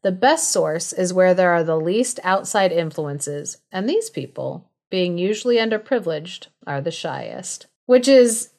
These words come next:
exactly why she was the kind of person that, like, was perfect for the job. She also noted another obstacle to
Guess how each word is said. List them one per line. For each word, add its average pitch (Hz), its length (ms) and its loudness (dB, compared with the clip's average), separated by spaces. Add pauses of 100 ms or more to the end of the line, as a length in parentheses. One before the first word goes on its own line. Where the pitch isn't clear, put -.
exactly 220 760 4
why 185 680 4
she 190 580 0 (120)
was 180 400 2 (220)
the 165 380 4
kind 185 200 0
of 151 80 -2
person 214 760 2 (120)
that, 180 600 2 (160)
like, 185 200 2
was 175 140 4
perfect 160 420 -6
for 170 80 -4
the 151 100 -4
job. 147 340 -6 (500)
She 254 420 2
also 247 800 6
noted 196 400 4
another 202 340 6
obstacle 226 640 2
to 190 640 0